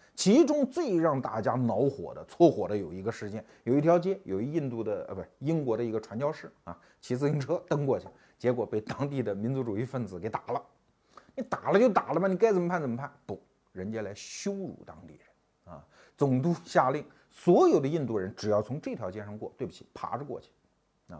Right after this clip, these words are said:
为你们曾经对我们的不礼貌，你要做出这种谦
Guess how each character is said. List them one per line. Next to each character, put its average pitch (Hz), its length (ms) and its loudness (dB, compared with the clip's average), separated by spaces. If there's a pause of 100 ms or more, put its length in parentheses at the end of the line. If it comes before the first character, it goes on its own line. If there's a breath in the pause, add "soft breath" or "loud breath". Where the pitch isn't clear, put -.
为 220 220 6
你 151 140 4
们 98 140 -6
曾 156 280 -2
经 214 160 2
对 226 160 2
我 143 160 6
们 92 120 -8
的 127 80 -4
不 - 240 2
礼 92 180 -2
貌， 127 240 -4 (180 soft breath)
你 120 100 -4
要 107 120 -2
做 135 300 -2
出 131 200 -8 (200 soft breath)
这 277 120 -2
种 101 160 -6 (280 soft breath)
谦 - 280 0